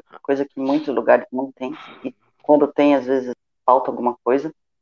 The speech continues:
E o olhar do, também do ser humano, é, o entendimento do ser humano, o que é uma pessoa com deficiência,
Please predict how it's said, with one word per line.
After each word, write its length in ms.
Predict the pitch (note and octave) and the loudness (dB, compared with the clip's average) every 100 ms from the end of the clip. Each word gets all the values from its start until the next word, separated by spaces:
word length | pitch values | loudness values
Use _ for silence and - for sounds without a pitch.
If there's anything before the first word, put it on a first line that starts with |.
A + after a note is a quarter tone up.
| _ _ _ _ _ _ _ _ _ _ _ _ _ _ _ _ _ _ _ _ _ - | _ _ _ _ _ _ _ _ _ _ _ _ _ _ _ _ _ _ _ _ _ -8
E 800 | C3+ C3 C3 B2+ B2 B2+ A2+ A2+ - - _ _ _ _ _ _ _ _ _ _ _ _ _ _ _ _ _ _ _ _ _ _ | -6 -4 -6 -4 -4 -4 -6 -8 -12 -20 _ _ _ _ _ _ _ _ _ _ _ _ _ _ _ _ _ _ _ _ _ _
o 80 | - | 2
olhar 320 | C#4+ F#3+ G#3 | 6 6 6
do, 80 | F3+ | 2
também 260 | F3+ E3+ F3 | -2 0 0
do 80 | E3 | -2
ser 240 | - D#3 | -2 0
humano, 460 | D3 C#3+ D3+ D#3+ - _ _ _ _ _ _ - | 0 0 -2 -6 -10 _ _ _ _ _ _ -4
é, 280 | C3+ C3 A#2+ | -2 0 0
o 80 | D3 | 0
entendimento 760 | D3 E3 E3 E3 D#3+ G3 F#3+ | 2 2 4 4 6 4 2
do 60 | E3 | -6
ser 200 | - C#3+ | -2 2
humano, 360 | C#3+ D#3 D#3+ | 4 4 2
o 240 | - _ _ - | -2 _ _ 2
que 60 | |
é 80 | E3 | 4
uma 140 | F#3 E3+ | 4 0
pessoa 360 | D3+ - E3+ | -6 -2 -2
com 80 | E3 | -2
deficiência, 520 | C#3+ - - C#3+ D#3 | -12 -12 -4 -4 -4